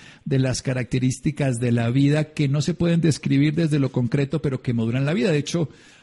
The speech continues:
los investigadores neurocientíficos dicen que el lenguaje con el que hablamos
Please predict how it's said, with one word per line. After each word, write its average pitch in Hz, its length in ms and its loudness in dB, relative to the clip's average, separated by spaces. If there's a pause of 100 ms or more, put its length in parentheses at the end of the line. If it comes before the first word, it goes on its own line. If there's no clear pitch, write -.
(100)
los 139 160 0
investigadores 135 720 0
neurocientíficos 135 720 0
dicen 131 240 0
que 147 120 0
el 127 100 2
lenguaje 135 480 2
con 139 160 2
el 117 120 2
que 123 120 -4
hablamos 135 520 2